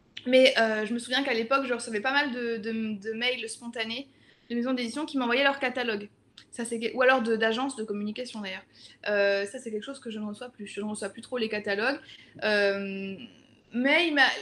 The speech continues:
il m'est arrivé un truc qui m'a, qui m'a fait plaisir il y a pas très longtemps. C'est que j'ai commen-, contacté une maison d'édition pour recevoir un livre en particulier. Et, euh, la personne, euh, avec qui j'ai interagi m'a dit, « Mais t'inquiète, euh, je connais, je suis tes vidéos, j'ad-, j'adore ce que tu fais, y a aucun problème.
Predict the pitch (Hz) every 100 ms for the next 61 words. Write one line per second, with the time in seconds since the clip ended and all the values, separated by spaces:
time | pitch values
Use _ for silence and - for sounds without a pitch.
0 | 202 247 262 269 277 302 269 262 294 285
1 | 269 220 214 220 214 262 254 247 254 220
2 | 247 247 226 220 240 277 - _ _ _
3 | 226 233 262 269 277 - _ - 302 285
4 | 247 302 277 240 233 233 233 214 220 339
5 | 330 233 233 226 240 233 208 196 202 220
6 | 240 220 202 202 214 - 196 214 240 _
7 | _ _ _ - 214 226 214 208 202 208
8 | 208 262 - 269 262 233 208 202 202 -
9 | 277 240 214 220 214 202 220 254 208 262
10 | 240 202 190 202 202 262 - 214 208 202
11 | 202 196 240 262 220 214 214 202 196 185
12 | 247 240 180 202 196 208 - 208 202 214
13 | 226 202 196 208 208 196 226